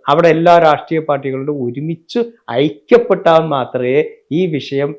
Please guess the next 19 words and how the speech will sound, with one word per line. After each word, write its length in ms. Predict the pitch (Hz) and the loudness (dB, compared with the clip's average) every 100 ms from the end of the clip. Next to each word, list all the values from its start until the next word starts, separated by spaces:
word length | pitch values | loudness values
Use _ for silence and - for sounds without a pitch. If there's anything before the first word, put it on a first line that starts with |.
| 156 | 0
തമിഴ്നാടിന് 580 | 165 185 202 208 196 185 | 2 2 2 0 0 0
കൈകാര്യം 500 | 156 127 123 127 120 | 0 0 -2 -4 -10
ചെയ്യാൻ 280 | 113 101 | -14 -14
പറ്റൂ. 240 | 92 - 85 _ _ - | -16 -20 -20 _ _ -4
പക്ഷെ 180 | - 190 | -2 0
ഇവിടെ 240 | 165 190 | 4 6
ഐക്യപ്പെടണമെന്നില്ല. 1040 | 175 156 180 170 165 165 160 127 127 131 _ _ _ - | 6 4 2 2 0 -2 -2 -2 -4 -4 _ _ _ -12
ഇവിടെ 420 | 131 160 190 190 - | 2 6 6 4 -12
സുരക്ഷയാണ് 600 | - 156 160 160 214 190 180 | -2 0 0 2 4 6 4
പ്രശ്നം. 440 | 160 - 143 123 _ _ _ _ _ _ 127 | 0 -4 -10 -10 _ _ _ _ _ _ -12
നമ്മുടെ 240 | 117 123 | -6 -4
ഗവൺമെന്റ് 460 | 135 131 135 139 143 | 0 0 0 -2 -4
മാത്രം 500 | 135 117 117 143 135 | -6 -14 -12 -10 -10
വിചാരിച്ചാൽ 460 | 117 110 107 104 | -10 -14 -16 -20
മതി. 240 | 95 87 _ _ _ - | -20 -20 _ _ _ -4
പ്രതിപക്ഷത്തിന്റെ 600 | 156 180 208 214 226 240 - | 0 4 2 2 0 0 0
കണക്കിലെടുക്കേ 640 | 185 196 196 302 311 320 | 0 0 2 2 4 6
വേണ്ട, 220 | 277 233 208 | 8 8 8
ഇവിടെ 360 | 185 143 - | 6 2 -2